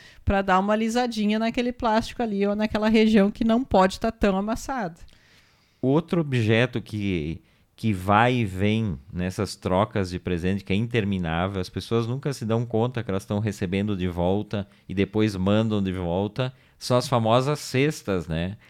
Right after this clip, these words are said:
Speaker 2: As cestas de Vime. Tu ganha um presente, um espumante, alguma coisa que vem naquela cesta, aí depois, na Páscoa seguinte, pra sobrinha mais nova, tu enche aquilo de ovinhos e dá,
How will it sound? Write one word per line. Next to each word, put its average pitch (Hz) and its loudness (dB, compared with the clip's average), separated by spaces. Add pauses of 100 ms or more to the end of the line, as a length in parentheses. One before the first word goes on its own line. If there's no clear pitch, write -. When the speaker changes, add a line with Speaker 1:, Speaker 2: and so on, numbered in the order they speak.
(120)
Speaker 2:
As 87 -6
cestas 120 -2
de 117 -2
Vime. 107 -2 (320)
Tu 131 0
ganha 120 6
um 151 0
presente, 113 2
um 92 -2
espumante, 90 -4
alguma 85 -6
coisa 87 -4
que 90 -12
vem 90 -2
naquela 85 -2
cesta, 123 -4 (340)
aí - 4
depois, 123 2 (180)
na 107 2
Páscoa 117 0
seguinte, 113 -4
pra 107 -2
sobrinha 107 0
mais 98 0
nova, 98 0 (240)
tu 110 2
enche 117 4
aquilo 107 -2
de 101 0
ovinhos 98 -2
e 104 -4
dá, 98 0